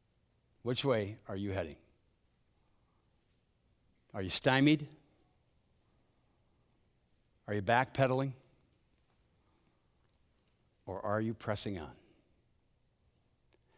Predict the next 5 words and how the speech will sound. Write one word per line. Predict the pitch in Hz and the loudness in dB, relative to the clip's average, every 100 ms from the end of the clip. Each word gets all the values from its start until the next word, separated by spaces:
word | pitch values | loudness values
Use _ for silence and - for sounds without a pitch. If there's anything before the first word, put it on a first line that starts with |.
| _ _ _ _ _ _ _ _ _ | _ _ _ _ _ _ _ _ _
God | 120 117 | 4 4
in | 120 | 4
heaven, | 107 110 104 | 0 -2 -4
thank | 98 113 104 - | -4 -4 -4 -6
you | 90 87 | -8 -10